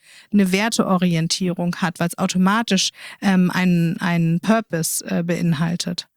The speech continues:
Also so kann man eben dann mit dem Individuum durchdeklinieren, okay, was möchtest du eigentlich erreichen und welche Art von, äh, Sichtbarkeit nach außen auf Social Media, äh,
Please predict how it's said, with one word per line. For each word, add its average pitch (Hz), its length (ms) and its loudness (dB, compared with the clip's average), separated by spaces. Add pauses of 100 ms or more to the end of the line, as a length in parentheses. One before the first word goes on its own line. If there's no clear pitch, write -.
(600)
Also 196 200 2
so 208 220 2
kann 220 180 0
man 214 160 2
eben 196 380 2
dann 185 240 2
mit 185 160 0
dem 180 160 0
Individuum 196 880 0
durchdeklinieren, 214 680 0
okay, 196 360 -2 (260)
was 190 140 0
möchtest 196 320 -2
du 196 60 -6
eigentlich 180 200 -2
erreichen 175 480 -2
und 185 200 -2
welche 202 520 0
Art 190 480 0
von, 180 640 2 (920)
äh, 180 220 2
Sichtbarkeit 175 560 -2
nach 170 160 -2
außen 190 640 2
auf 196 280 0
Social 180 380 -2
Media, 196 500 0 (160)
äh, 170 320 0